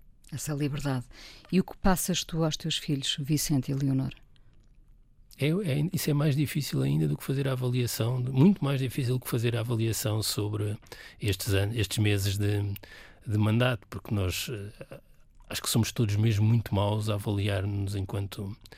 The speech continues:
Speaker 2: enquanto, enquanto pais. Eh, e, e, portanto, o que eu espero
Speaker 1: A liberdade eles já tinham, portanto, não
Speaker 2: Sim,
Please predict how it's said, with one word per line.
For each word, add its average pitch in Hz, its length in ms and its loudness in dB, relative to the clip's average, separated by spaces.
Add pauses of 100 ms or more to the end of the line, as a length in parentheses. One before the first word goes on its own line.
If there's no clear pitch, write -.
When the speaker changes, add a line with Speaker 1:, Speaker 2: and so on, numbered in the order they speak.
(600)
Speaker 2:
enquanto, 107 680 -4
enquanto 98 320 -4
pais. - 380 -10 (520)
Eh, 90 460 -4
e, 92 580 -6 (160)
e, - 60 -20
portanto, - 460 -10
o 90 40 -10
que - 140 -8
eu 95 80 -2
espero - 420 0
Speaker 1:
A 170 40 6
liberdade 170 520 6
eles 180 420 2
já 160 300 4
tinham, 160 720 6
portanto, - 560 2
não 151 100 4 (200)
Speaker 2:
Sim, 269 340 4